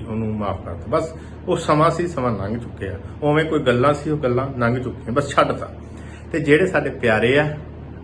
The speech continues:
ਉਹਨਾਂ ਨੂੰ ਵੀ ਪਕੜਨਾ ਨਹੀਂ। ਪਕੜ ਫਿਰ ਵੀ ਮਾੜੀ ਆ। ਜੇ ਅਸੀਂ ਬੁਰੀਆਂ ਚੀਜ਼ਾਂ, ਬੁਰੀਆਂ ਸੋਚਾਂ, ਬੁਰੇ ਲੋ-, ਬੁਰੇ ਲੋਕਾਂ ਨੂੰ ਪਕੜਿਆ ਹੋਇਆ, ਤਾਂ ਉਵੇਂ ਚੰਗਿਆਂ ਨੂੰ ਵੀ, ਚੰਗੀਆਂ ਚੀਜ਼ਾਂ ਨੂੰ ਪਕੜਨਾ ਨਹੀਂ ਗਾ।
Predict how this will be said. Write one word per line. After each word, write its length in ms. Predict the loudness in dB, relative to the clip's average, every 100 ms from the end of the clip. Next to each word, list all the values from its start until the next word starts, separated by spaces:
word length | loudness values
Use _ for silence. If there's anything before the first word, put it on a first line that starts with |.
| -10
ਉਹਨਾਂ 260 | -6 -4 -2
ਨੂੰ 280 | -2 -4 -6 -12 -14 -14 -14 -14 -6
ਵੀ 120 | -4
ਪਕੜਨਾ 580 | -2 -2 0 2 2 0
ਨਹੀਂ। 180 | -2 -4 -6 -6 -2
ਪਕੜ 260 | 2 2
ਫਿਰ 240 | 2 0 0
ਵੀ 80 | -2
ਮਾੜੀ 380 | 0 0 2
ਆ। 140 | 2 0 -6 -12 -16 -16 -16 -16 -16 -16 -16 -8
ਜੇ 100 | -4
ਅਸੀਂ 180 | -2 -2
ਬੁਰੀਆਂ 640 | -4 -2 -2 2 4 4 4 0 -8
ਚੀਜ਼ਾਂ, 420 | -6 -4 0 0 0
ਬੁਰੀਆਂ 420 | -2 0 0 0
ਸੋਚਾਂ, 500 | 0 -2 0 0 0
ਬੁਰੇ 360 | 0 0 0 0
ਲੋ-, 160 | -2
ਬੁਰੇ 320 | -4 -2 0
ਲੋਕਾਂ 400 | 2 0 0 -2
ਨੂੰ 100 | -4
ਪਕੜਿਆ 340 | -4 -4 0 0
ਹੋਇਆ, 140 | 2
ਤਾਂ 100 | 0
ਉਵੇਂ 140 | 0 -2
ਚੰਗਿਆਂ 500 | 0 0 0 0 2
ਨੂੰ 300 | 2 0 0
ਵੀ, 360 | 0 0 0
ਚੰਗੀਆਂ 420 | -2 -2 0 -2
ਚੀਜ਼ਾਂ 260 | -2 -4 -6
ਨੂੰ 100 | -4
ਪਕੜਨਾ 480 | -4 -2 -2 0 -2
ਨਹੀਂ 260 | -2 -2
ਗਾ। 140 | -4